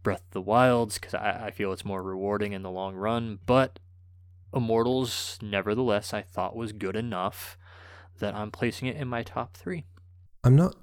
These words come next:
Speaker 2: that great at ranking games as better or worse or which one I like the most, so my three picks this year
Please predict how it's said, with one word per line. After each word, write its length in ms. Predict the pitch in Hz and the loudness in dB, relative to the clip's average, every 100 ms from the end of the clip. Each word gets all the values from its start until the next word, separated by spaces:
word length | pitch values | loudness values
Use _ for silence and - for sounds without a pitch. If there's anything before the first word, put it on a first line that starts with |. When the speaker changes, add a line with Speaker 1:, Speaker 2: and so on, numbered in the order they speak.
| 127 | 2
Speaker 2:
that 260 | 131 139 | 4 4
great 380 | 131 127 127 131 | 6 8 8 8
at 200 | - 120 | 6 4
ranking 500 | 113 117 127 - 120 | 8 8 8 8 8
games 640 | 110 113 120 123 120 - - - | 10 10 12 10 8 4 -8 -2
as 200 | 107 95 | 0 0
better 400 | 104 117 110 127 | 4 6 6 8
or 200 | 113 107 | 8 8
worse 460 | 101 117 117 113 - | 8 8 8 6 4
or 120 | 95 | 4
which 260 | 117 - | 4 4
one 140 | 120 110 | 6 8
I 80 | 107 | 8
like 320 | 101 110 - | 8 6 6
the 80 | 104 | 8
most, 400 | 104 104 107 - | 10 8 6 4
so 240 | 107 95 | 6 6
my 300 | 104 107 117 | 6 8 8
three 280 | 135 143 131 | 8 6 4
picks 320 | 135 139 - | 6 2 0
this 320 | - 127 - | 0 0 0
year 300 | 131 127 131 | 4 6 6